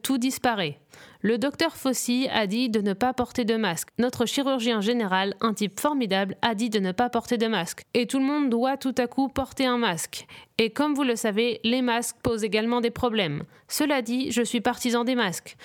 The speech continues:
Je pense que les masques sont bons. Mais je laisse le soin au gouverneur de décider. Clairement, il est pas tout seul dans sa tête. Sinon, à part ça, le nombre de cas recensés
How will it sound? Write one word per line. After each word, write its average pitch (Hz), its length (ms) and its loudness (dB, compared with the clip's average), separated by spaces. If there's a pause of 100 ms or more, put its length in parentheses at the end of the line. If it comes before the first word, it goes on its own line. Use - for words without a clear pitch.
Je 185 200 2
pense 269 340 -2
que - 100 0
les 220 140 2
masques 233 320 0
sont 208 160 0
bons. 202 240 0 (400)
Mais 269 240 2
je 254 120 2
laisse 233 280 0
le 220 80 2
soin 262 220 0
au 226 80 0
gouverneur 220 480 2
de 208 100 2
décider. 208 480 0 (540)
Clairement, 233 720 0
il 233 160 2
est 240 60 0
pas 226 120 -2
tout 226 100 -2
seul 214 180 0
dans 202 80 0
sa 185 120 0
tête. - 340 -8 (580)
Sinon, 226 680 0 (160)
à 262 100 2
part 233 240 0
ça, 185 320 0
le 269 220 2
nombre 277 340 0
de 214 120 0
cas 240 160 0
recensés 208 500 0